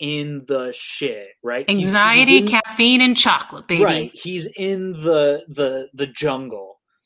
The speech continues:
Speaker 1: And then his partner gets invited into the jungle, and he, as a skeptic, has to logically put the pieces together before then he is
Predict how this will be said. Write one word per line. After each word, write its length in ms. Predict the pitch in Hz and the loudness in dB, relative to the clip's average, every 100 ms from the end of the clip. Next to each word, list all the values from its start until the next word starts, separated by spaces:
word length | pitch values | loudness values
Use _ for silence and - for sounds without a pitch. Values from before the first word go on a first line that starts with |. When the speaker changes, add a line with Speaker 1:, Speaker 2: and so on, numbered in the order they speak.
| _ _ _ _ - | _ _ _ _ -8
Speaker 1:
And 180 | 156 165 | -4 0
then 520 | 277 202 143 151 180 _ _ _ _ _ _ | 2 2 -2 -6 -12 _ _ _ _ _ _
his 180 | - 190 | -2 -2
partner 580 | - - 240 277 170 147 | -2 -2 -2 -2 -4 -6
gets 280 | 147 185 185 - | -2 -2 -2 -10
invited 920 | 180 170 147 170 190 214 190 160 139 - | -10 -8 -6 0 0 2 2 2 -2 -8
into 380 | 143 135 - 135 | -8 -8 -10 -6
the 140 | 123 | -6
jungle, 720 | 117 143 123 123 120 117 117 - _ _ _ | -8 -8 -8 -6 -4 -2 -4 -10 _ _ _
and 200 | 165 165 | -6 -6
he, 480 | 151 - 220 214 208 | -10 -6 -2 0 0
as 200 | 165 165 | 0 -4
a 80 | 156 | -2
skeptic, 840 | 156 - 233 254 - 139 135 - - _ _ _ _ | -6 -4 -4 -4 -4 -6 -6 -12 -20 _ _ _ _
has 360 | 202 180 - | -8 -6 -8
to 720 | - - 185 185 160 151 156 - _ | -12 -4 0 2 2 -2 -8 -14 _
logically 680 | 151 160 220 240 254 233 233 | -4 -2 -2 -4 -8 -2 -2
put 240 | 226 214 - | 0 -4 -4
the 80 | |
pieces 480 | 156 190 165 - 147 | -10 -10 -8 -8 -8
together 640 | - 151 143 139 139 135 - | -8 -4 -4 -2 -2 -4 -2
before 480 | 180 165 196 185 165 | -4 0 2 2 2
then 400 | 156 196 196 180 | -2 -2 -2 -6
he 320 | 160 175 170 | -10 -4 -2
is 240 | 156 151 | -4 -10